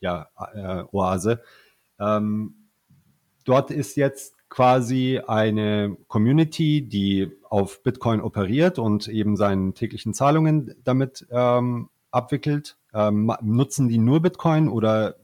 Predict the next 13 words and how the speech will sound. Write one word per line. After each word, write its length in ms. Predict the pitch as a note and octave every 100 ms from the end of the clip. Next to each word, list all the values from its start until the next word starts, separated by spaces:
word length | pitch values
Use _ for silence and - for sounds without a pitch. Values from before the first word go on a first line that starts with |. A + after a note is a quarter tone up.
| _
ähm, 440 | A#2 G#2 G#2 G2+ -
wird 240 | G#2+ A#2
auch 320 | A2 A2 - - _ _ _ _ -
U 100 | A2
S 180 | G#2+ -
D 160 | D3
akzeptiert? 640 | D3+ D3+ - D3 - E3 D#3
Also 200 | G#2+ G#2
gibt 160 | B2+
es 100 | B2
dann 300 | - A2 G#2+ - _ - _
quasi, 520 | - G#2+ G2 G#2+ G#2+ G2+ - _ _ _ _ _
also 260 | - F#2 D#2+